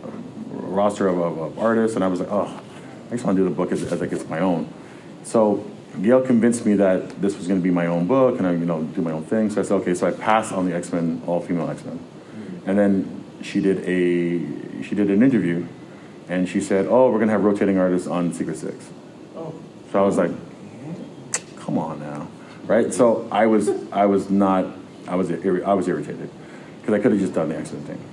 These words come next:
Speaker 1: So, you know, maybe, maybe things changed from the one conversation to the other, whatever, whatever happened. I just felt like, "Ugh, what a waste of time." So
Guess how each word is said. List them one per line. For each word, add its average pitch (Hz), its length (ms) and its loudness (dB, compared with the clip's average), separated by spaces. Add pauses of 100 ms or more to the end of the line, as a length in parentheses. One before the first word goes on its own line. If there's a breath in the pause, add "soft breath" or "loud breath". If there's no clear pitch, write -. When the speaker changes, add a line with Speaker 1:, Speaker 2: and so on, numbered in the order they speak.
(140)
Speaker 1:
So, 90 320 0 (420)
you 90 60 -2
know, 85 220 -2 (380)
maybe, 143 220 8
maybe 127 320 6
things 110 280 2
changed 101 340 4
from 95 120 2
the 90 80 2
one 101 220 0
conversation 92 380 0
to 85 60 4
the 87 80 4
other, 87 180 4
whatever, 90 420 2
whatever 95 380 2
happened. 82 300 0
I 104 60 0
just 104 180 0
felt 95 160 2
like, 87 220 0
"Ugh, 101 180 0 (140)
what 202 100 0
a 185 60 2
waste 185 260 0
of - 80 -16
time." - 220 -6 (640 loud breath)
So 110 300 2